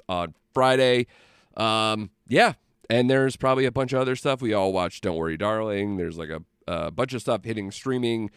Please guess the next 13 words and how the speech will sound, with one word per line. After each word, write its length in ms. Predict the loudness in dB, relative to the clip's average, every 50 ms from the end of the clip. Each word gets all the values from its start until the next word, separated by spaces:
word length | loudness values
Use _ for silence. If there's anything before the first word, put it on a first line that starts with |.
| _ _ _ _ _
uh, 340 | -4 -2 0 0 0 0 0 0
that 160 | 0 0 0
we 100 | -2 -4
could 140 | -4 -6 -6
kinda 200 | -4 -4 -2 -2
maybe 220 | -2 -2 -2 -2
do 280 | -2 -2 -2 -2 -2 -2
some 200 | -4 -4 -6 -4
kinda 220 | -4 -4 -4 -4
recap 520 | -2 -2 -4 -4 -4 -2 -2 -2 -2 -2 -4 -8 -8
on 240 | -6 -4 -4 -2 -4
as 180 | -6 -8 -10 -14
well. 560 | -16 -6 0 4 6 6 6 6 6 4 0